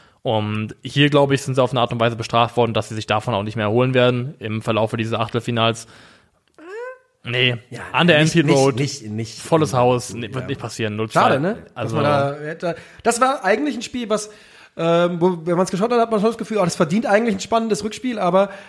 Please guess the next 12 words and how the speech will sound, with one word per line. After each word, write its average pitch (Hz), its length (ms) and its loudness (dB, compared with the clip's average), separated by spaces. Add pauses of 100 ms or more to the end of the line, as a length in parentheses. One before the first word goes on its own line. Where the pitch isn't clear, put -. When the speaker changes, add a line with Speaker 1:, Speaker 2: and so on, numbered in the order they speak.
(100)
Speaker 2:
es 123 180 -6
war 170 200 4
dann 233 160 0
eben 151 260 -2
doch 160 180 0
die, 156 380 -2
die 139 160 -2
reine 170 320 4
Klasse 185 520 2
von 175 580 -2
dieser 170 160 -4
Liverpool-Offensive, 151 800 -2